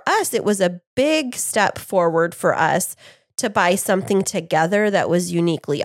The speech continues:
ours, but not everybody has that opportunity. And so figuring out, like, how to help yourself feel comfortable when you are coming into a family unit that might have been more established and you're trying to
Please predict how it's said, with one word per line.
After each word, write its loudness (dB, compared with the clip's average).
ours, 2
but 0
not 2
everybody 0
has 0
that 0
opportunity. -2
And 0
so 0
figuring 0
out, 2
like, -2
how 0
to 0
help -2
yourself 0
feel -2
comfortable 0
when 0
you 2
are 4
coming 0
into 0
a 2
family 0
unit 0
that 2
might 2
have 0
been 2
more 2
established -2
and 0
you're 0
trying 0
to -4